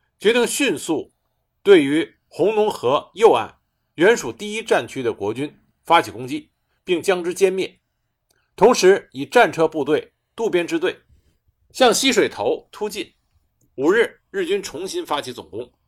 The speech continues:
战役过程，胡宗南是亲自指挥，并且不时向蒋介石等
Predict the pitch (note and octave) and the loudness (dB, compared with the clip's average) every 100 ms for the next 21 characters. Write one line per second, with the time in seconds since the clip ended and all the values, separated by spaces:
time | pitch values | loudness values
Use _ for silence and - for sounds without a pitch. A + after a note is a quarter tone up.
0 | _ _ _ _ _ _ _ _ - C#4 | _ _ _ _ _ _ _ _ 0 4
1 | C#4 B3 G#3+ B2 A#2 C#3 _ _ E3 F3 | 4 4 0 0 -6 -6 _ _ -8 -2
2 | G3+ A#2 C#3 - B2 A3 G3 C#3 - - | -2 -2 -4 -8 -12 -10 -8 -10 -12 -10
3 | A#2+ - _ _ _ _ - - C#3 - | -10 -10 _ _ _ _ -10 -6 -6 -2
4 | G3 - A2+ C3+ - - E3 B2 G#2+ G2+ | -2 -2 -6 -6 -8 -10 -10 -8 -10 -10
5 | G2+ D#3+ B2 F#2 | -10 -8 -10 -12